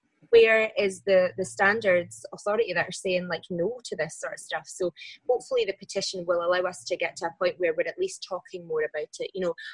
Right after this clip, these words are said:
I'm more than willing to challenge some of these celebrities on why they think that's okay. Um, and if they say they're not role models or they don't choose to be role models, well, like you say, they put themselves in the public eye, and therefore, unfortunately for them, if they don't wanna be, they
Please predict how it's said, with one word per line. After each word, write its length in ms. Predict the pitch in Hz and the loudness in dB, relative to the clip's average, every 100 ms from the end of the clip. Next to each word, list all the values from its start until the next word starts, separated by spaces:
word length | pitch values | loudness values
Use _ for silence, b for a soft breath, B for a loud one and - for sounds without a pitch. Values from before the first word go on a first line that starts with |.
| B | B
I'm 160 | 190 190 | 0 2
more 180 | 202 208 | 4 2
than 160 | 208 | 2
willing 280 | 190 175 180 | 0 0 -4
to 140 | - | -8
challenge 440 | - 240 254 254 240 | -4 2 2 2 -2
some 220 | - 220 | -6 -4
of 40 | |
these 200 | 208 208 | -2 -4
celebrities 560 | - 196 185 - 180 175 | -4 -2 -2 -2 -6 -6
on 60 | 180 | -6
why 280 | 180 185 190 | -4 -4 -4
they 120 | 180 | -6
think 180 | 190 180 - | -8 -10 -8
that's 260 | 175 - - | -8 -8 -8
okay. 580 | 190 - 196 196 269 302 B B B B - | -8 -6 -2 0 0 -4 B B B B 0
Um, 320 | 208 196 196 196 | 2 2 0 0
and 100 | 220 | 0
if 80 | - | -2
they 80 | 240 | -4
say 260 | - 277 | -2 -2
they're 160 | 285 247 | 0 0
not 200 | 240 202 | -2 -2
role 200 | 220 233 | -2 0
models 420 | 226 226 220 220 | -2 -2 -2 -2
or 120 | 196 | -4
they 100 | 190 | -2
don't 220 | 208 214 - | -2 -2 -4
choose 220 | 226 220 | -6 -6
to 80 | - | -2
be 100 | 214 | 0
role 100 | 214 | 0
models, 320 | 208 214 208 | -2 -4 -4
well, 100 | 202 | -2
like 180 | 202 208 | 0 0
you 120 | - | -4
say, 240 | - 196 196 | -2 2 2
they 100 | 190 - | 0 -8
put 80 | |
themselves 440 | 202 202 196 180 - | -6 -6 -4 -4 -4
in 80 | 180 | -10
the 60 | 165 | -10
public 240 | 170 170 - 180 | -10 -10 -12 -10
eye, 280 | 175 165 170 170 | -6 -2 -2 -2
and 100 | 175 | 0
therefore, 600 | 170 170 - 170 165 160 _ _ - | 0 0 0 4 2 0 _ _ -4
unfortunately 560 | 190 190 180 - 165 165 | 0 2 2 0 -6 -6
for 180 | - 165 | -2 0
them, 360 | 160 165 165 - | 0 0 -4 -8
if 100 | - | -4
they 60 | 170 | -2
don't 120 | 160 | -2
wanna 120 | 160 | -2
be, 160 | 160 156 | -2 0
they 160 | 165 | 0